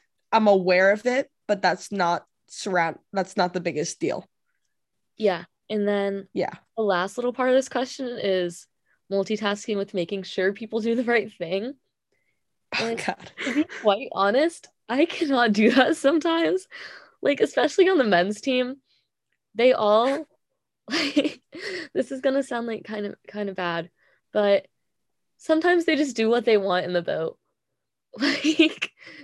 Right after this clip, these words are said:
Speaker 1: No,
Speaker 2: there's
Speaker 1: that's
Speaker 2: no way
Speaker 1: fair.
Speaker 2: to
Speaker 1: That's fair.
Speaker 2: stop the guys from doing <laughs> some of the things they do. Like, 'cause we'll be, we, we'll have, like, a lot of fun at practice, and then, like,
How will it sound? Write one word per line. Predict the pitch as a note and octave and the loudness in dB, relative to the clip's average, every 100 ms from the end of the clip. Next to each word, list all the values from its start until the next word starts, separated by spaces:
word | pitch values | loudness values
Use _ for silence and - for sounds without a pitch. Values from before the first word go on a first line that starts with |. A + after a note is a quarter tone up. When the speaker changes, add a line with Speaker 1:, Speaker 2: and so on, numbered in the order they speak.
| - | 0
Speaker 1:
No, | D4+ | 4
Speaker 2:
there's | - | 6
Speaker 1:
that's | D#4 E4 - | 6 2 2
Speaker 2:
no | A3+ | 6
way | G3+ | 8
Speaker 1:
fair. | A3 | 6
Speaker 2:
to | A3+ | -2
Speaker 1:
That's | A#3+ - | -4 -6
fair. | - F#3+ F#3 - | -8 -8 -8 -14
Speaker 2:
stop | _ - F#3 F3 G#3 _ _ _ | _ 0 2 2 0 _ _ _
the | G#3+ G#3+ | 0 2
guys | G#3+ G#3 A#3 A#3+ B3 | 2 2 2 0 -2
from | - - C4 C4 B3+ | -6 -6 -4 -2 -2
doing | C4 C#4 D4 | 0 0 0
<laughs> | |
some | - - D#4+ D#4+ | -4 -2 -2 0
of | D#4+ | -4
the | E4+ | -4
things | E4+ E4+ E4 | -2 -2 0
they | E4+ | 0
do. | E4+ E4+ F#4 _ _ _ _ _ _ _ _ _ _ _ _ _ - | 2 0 -2 _ _ _ _ _ _ _ _ _ _ _ _ _ 0
Like, | A#3+ A3+ - _ _ _ _ - | 2 2 -2 _ _ _ _ -4
'cause | B3+ | 0
we'll | A#3 | 0
be, | A#3+ C4+ - - | 2 0 -2 -6
we, | C4 - - | -8 -8 -4
we'll | C4 D4+ | 0 0
have, | C#4+ A3+ | 2 0
like, | A3+ G#3+ | 0 -2
a | G#3 | 0
lot | G#3 F#3+ | 0 -2
of | G3+ | -2
fun | F3 | -2
at | F#3+ | -2
practice, | G#3+ A3+ A3 A3+ | -2 -4 -4 -8
and | A3+ | -4
then, | F#3+ | -2
like, | G3 F3+ | -2 -6